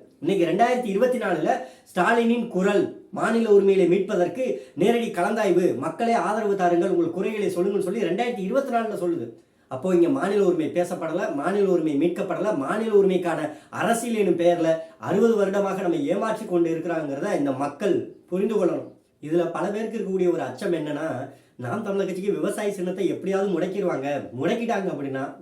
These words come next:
உறுதியா நாம் தமிழர் கட்சி இந்த முறை ஏழு சதவீதத்துல இருந்து அதிகமாக போகாது அப்படின்னு எல்லாருக்குள்ளயுமே ஒரு நம்பிக்கை பறந்து இருக்குது. யாருக்குள்ள? நாம் தமிழர் கட்சியை எதிர்க்கக்கூடியவர்களுக்கு, நாம் தமிழர் கட்சியோட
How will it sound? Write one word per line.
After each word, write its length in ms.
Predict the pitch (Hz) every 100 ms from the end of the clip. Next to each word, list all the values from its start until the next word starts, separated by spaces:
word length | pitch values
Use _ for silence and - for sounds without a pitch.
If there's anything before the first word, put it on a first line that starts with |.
| 139
உறுதியா 300 | 190 190 214
நாம் 220 | 160 190
தமிழர் 220 | 196 175
கட்சி 160 | 165 160
இந்த 120 | 143
முறை 200 | 135 151 233 - -
ஏழு 220 | 143 196 226
சதவீதத்துல 560 | 196 175 202 190 180
இருந்து 160 | 160 214
அதிகமாக 480 | - 185 190 180 185
போகாது 440 | 165 180 170 151
அப்படின்னு 340 | 135 135 160 160 123
எல்லாருக்குள்ளயுமே 680 | 156 226 226 202 190 190 233
ஒரு 180 | 175 151 127 - -
நம்பிக்கை 420 | 127 147 196 202 175
பறந்து 300 | 160 202 175
இருக்குது. 340 | 160 175 135 135
யாருக்குள்ள? 460 | 131 185 180 165 160 - - - -
நாம் 240 | 139 196
தமிழர் 220 | 185 175
கட்சியை 200 | 156 143
எதிர்க்கக்கூடியவர்களுக்கு, 840 | 143 180 165 151 143 131 123 - 208 - -
நாம் 240 | 143 208
தமிழர் 320 | 196 180 170
கட்சியோட 300 | - - 156